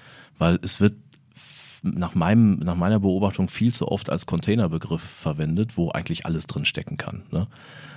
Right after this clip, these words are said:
Also das, was früher, äh, Change oder Veränderungsprozess hieß, das heißt jetzt dann Transformation. Was ist da eigentlich der Unterschied? Also meines Erachtens gibt's da einen Unterschied, ne? Aber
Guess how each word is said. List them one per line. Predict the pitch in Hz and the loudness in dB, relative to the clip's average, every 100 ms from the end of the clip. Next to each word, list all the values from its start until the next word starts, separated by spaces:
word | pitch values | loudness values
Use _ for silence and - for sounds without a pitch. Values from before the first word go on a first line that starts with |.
| - | -4
Also | 90 87 82 - - | 0 2 2 0 -8
das, | 64 90 - | -2 -2 0
was | 90 | -2
früher, | - 101 92 90 82 - | 0 2 4 4 2 -2
äh, | 80 76 | -6 -4
Change | - 92 117 - | 0 2 2 0
oder | 76 85 | -2 0
Veränderungsprozess | - 98 110 104 - - 98 101 - - | 0 2 2 0 -4 -4 -2 0 0 2
hieß, | 101 107 - | 2 2 2
das | 82 - | -4 -2
heißt | 87 - | -2 -2
jetzt | 80 82 - | -4 -4 -4
dann | 80 78 | -2 -2
Transformation. | - 80 - 76 76 - 87 110 135 - - - - - - - | -4 -6 -2 -2 -2 2 6 6 6 2 -20 -20 -20 -20 -20 -6
Was | - | -4
ist | - - | -2 0
da | 95 | 2
eigentlich | 82 98 - | 2 0 0
der | 85 62 | 0 4
Unterschied? | 117 90 - 95 117 | 4 4 4 4 4
Also | 80 87 - | 0 -2 0
meines | 82 87 | 0 0
Erachtens | - - 78 - | -2 -4 -2 2
gibt's | 113 - | 2 4
da | 82 | 2
einen | 78 | 2
Unterschied, | 87 78 - 101 - | 0 0 2 2 2
ne? | 85 101 | 0 0
Aber | 87 87 | 0 0